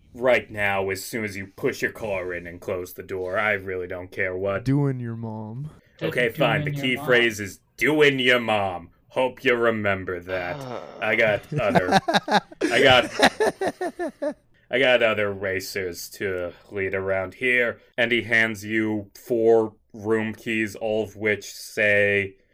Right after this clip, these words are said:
Speaker 1: the room, room three eighteen. These are keys to your room at the hotel across the street.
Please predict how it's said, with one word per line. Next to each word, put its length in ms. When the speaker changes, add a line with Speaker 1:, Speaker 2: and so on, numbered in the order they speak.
Speaker 1:
the 100
room, 600
room 360
three 480
eighteen. 880
These 300
are 220
keys 440
to 120
your 180
room 360
at 140
the 120
hotel 480
across 480
the 140
street. 960